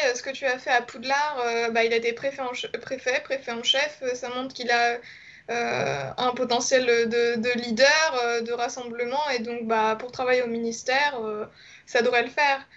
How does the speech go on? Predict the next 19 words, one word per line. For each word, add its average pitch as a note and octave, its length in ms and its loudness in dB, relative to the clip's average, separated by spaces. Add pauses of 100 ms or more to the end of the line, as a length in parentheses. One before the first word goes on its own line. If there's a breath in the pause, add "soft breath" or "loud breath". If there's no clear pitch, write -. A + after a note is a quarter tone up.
(160 soft breath)
Et A#3+ 40 -12
par A#3 140 2
rapport A#3+ 240 2
aux A#3+ 120 0
aspics, B3+ 600 -4 (240 soft breath)
c'est B3+ 160 -4
vraiment, C4+ 560 2
euh, A#3 360 0 (340)
bah, A#3 120 2
le - 60 -6
fait E4+ 160 2
qu'il C#4+ 100 0
y B3+ 40 4
ait - 20 -4
un B3 40 -6
conseil C4+ 200 -2
d'orientation, A#3+ 540 -2
c'est C4 180 -6
bien, B3 180 -2